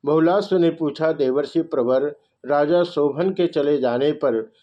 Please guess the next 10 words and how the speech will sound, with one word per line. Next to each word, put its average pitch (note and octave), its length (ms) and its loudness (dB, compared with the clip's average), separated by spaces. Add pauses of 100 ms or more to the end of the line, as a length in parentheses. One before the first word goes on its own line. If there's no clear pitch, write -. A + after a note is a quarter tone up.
(180)
भगवान C#3 400 0
मधुसूदन C3 560 -2
ने D#3 160 2 (140)
आगे A#2+ 300 0
कौन D3 320 -2
सा C#3 160 -2
कार्य B2 340 -4
किया, A#2 440 -4 (300)
यह D3+ 160 2
बतलाइए।" A2 720 -4